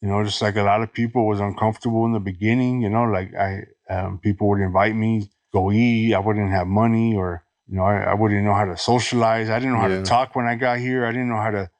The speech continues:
Speaker 1: I mean, I still freeze up in some scenarios where, you know, I, I don't know how to, you know, um, be around people, but, like, when I got here, it was just worse. Like, I didn't
Speaker 2: Mm-hmm.
Speaker 1: And then I, like, just the good old feeling of, like, "Damn, like, I don't wanna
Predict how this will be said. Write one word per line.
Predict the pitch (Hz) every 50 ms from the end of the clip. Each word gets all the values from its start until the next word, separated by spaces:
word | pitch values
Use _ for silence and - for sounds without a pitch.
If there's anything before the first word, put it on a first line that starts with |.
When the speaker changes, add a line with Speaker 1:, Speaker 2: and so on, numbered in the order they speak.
| _ _ _
Speaker 1:
I | -
mean, | 117 127
I | 131 135
still | - - - 170
freeze | 147 - - 135 123 117 113
up | 120 117 107 -
in | 110 98
some | - - 117 113 113
scenarios | - - 107 101 104 104 104 104 104 104 101 95
where, | 95 95 95 92 92 90 - - _ _ _ _ _ -
you | 101
know, | 95 92
I, | 95 101 101 - -
I | 98
don't | 101 104 101
know | 101 101
how | 95 101
to, | 101 95 90 95 90 - _ _ _ _ _
you | 107 104
know, | 98 98 98 104 104
um, | 98 92 90 92 92 95 101 107 - _ _ 110
be | 104 107 110 110
around | 110 107 110 101 101 95 -
people, | - 110 113 107 - 127 120 117 110
but, | 110 101
like, | 98 95 95 92 98 - _ _ _ -
when | 107 98 95
I | 95
got | 92 98 104 117 127
here, | 120 120 117 104 101
it | 101 98
was | 104 107 98 95
just | 98 95 85 - - - - _ _ _ _ _
worse. | 101 90 98 107 123 135 120 95 - -
Like, | 107 95 92 98
I | 101 107
didn't | 104 104 107 107
Speaker 2:
Mm-hmm. | 101 95 95 95 - - _ _ _ _ _ _ _ -
Speaker 1:
And | 107 104
then | 107 107
I, | 107 107
like, | 101 101 98 95 92 107
just | 107 98 - -
the | - 104
good | 107 110 107
old | 104 95 -
feeling | - - 110 107 107 107 104
of, | 101 98
like, | 95 92 87
"Damn, | 92 120 117 117 107
like, | 92 92 92
I | 95 98
don't | 104 104
wanna | 101 92 90 90